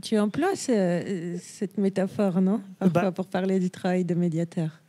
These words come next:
Speaker 2: quand je forme, j'interviens sur les D U, j'ai des trois cas d'images sur les caméléons parce que le caméléon,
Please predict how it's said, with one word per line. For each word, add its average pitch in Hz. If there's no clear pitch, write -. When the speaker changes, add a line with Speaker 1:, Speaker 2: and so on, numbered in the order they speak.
Speaker 2:
quand 202
je 175
forme, 185
j'interviens 160
sur 160
les 147
D 147
U, 214
j'ai 131
des 131
trois 156
cas 151
d'images 143
sur 131
les 135
caméléons 139
parce -
que 123
le 135
caméléon, 165